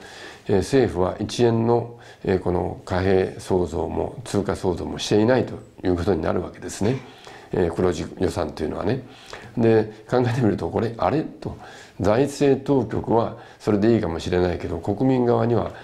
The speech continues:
一つもそれじゃお金回らないんじゃないと。こういうことなんですね。で、経済成長という、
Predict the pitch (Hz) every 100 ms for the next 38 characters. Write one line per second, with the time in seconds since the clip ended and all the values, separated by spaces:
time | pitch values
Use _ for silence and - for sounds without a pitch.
0 | - - - 120 127 113 110 104 98 -
1 | - 101 113 107 101 113 127 127 87 80
2 | 76 - - _ _ - 120 110 104 90
3 | - - 120 127 - - - - 143 143
4 | 143 139 147 143 - 98 90 87 87 90